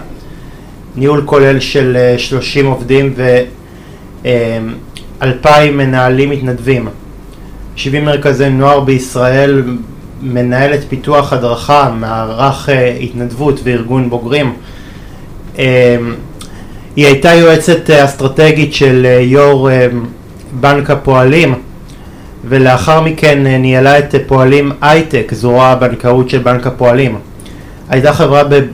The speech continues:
בגרעין עשייה, אה, חברתית בעיר עכו, וכיום היא מנהלת, אה, את פעילות, אה, העסקית של, אה, וויקס.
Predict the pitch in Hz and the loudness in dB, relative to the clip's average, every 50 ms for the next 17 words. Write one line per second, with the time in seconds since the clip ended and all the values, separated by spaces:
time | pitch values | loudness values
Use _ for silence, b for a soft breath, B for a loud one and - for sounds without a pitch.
0 | - - - - 127 135 131 120 131 127 123 135 143 147 147 143 139 147 135 127 | -12 -16 -14 -8 -4 -2 0 2 2 2 2 2 2 0 -2 -2 -2 0 0 0
1 | 127 - - - 135 131 135 135 143 143 139 135 131 127 123 - - 131 117 110 | -2 -4 -4 -2 0 2 4 4 4 4 4 2 2 0 -2 -2 -4 -4 -4 -2
2 | 117 123 123 - 135 139 127 - 107 117 113 120 123 120 113 120 127 147 151 147 | -4 -4 -4 -2 0 0 0 -2 -2 -2 -2 0 0 0 0 0 0 0 0 0
3 | - 135 117 107 - - B B B B B B B B - 131 - 156 151 156 | 0 -2 -2 -2 -6 -12 B B B B B B B B -8 -4 0 2 2 4
4 | 165 165 156 151 139 139 139 139 143 147 147 151 147 147 - 143 135 131 127 127 | 4 2 0 0 0 2 2 2 2 2 2 0 -2 -2 -2 0 0 2 0 0
5 | 135 131 131 - - 135 127 131 139 147 151 151 - - B B B B B B | -2 -4 -6 -4 -2 2 2 2 4 2 0 -2 -4 -8 B B B B B B
6 | B B B B B B B B B - - 127 127 123 123 - 135 135 131 131 | B B B B B B B B B -8 -4 0 0 0 0 2 2 0 0 0
7 | - - - - 180 175 156 151 - - - - - 139 127 123 123 120 120 120 | -2 -6 -4 0 2 2 2 0 -4 -8 -10 -6 -2 0 2 2 4 4 4 4
8 | 120 123 135 120 - - - - - - - | 4 4 2 2 0 -2 -10 -12 -12 -14 -16